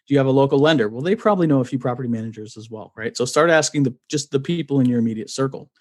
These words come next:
The other thing you can do is go look at some competitive properties or properties that you might like,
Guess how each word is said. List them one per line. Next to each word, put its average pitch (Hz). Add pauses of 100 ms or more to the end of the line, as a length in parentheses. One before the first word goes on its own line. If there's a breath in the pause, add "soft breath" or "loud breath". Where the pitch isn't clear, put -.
(400 soft breath)
The 131
other 170
thing 135
you 117
can 113
do 107 (440)
is 143
go 147
look 170
at 147
some 143
competitive 131
properties -
or 127
properties 139
that 123
you 131
might 123
like, 123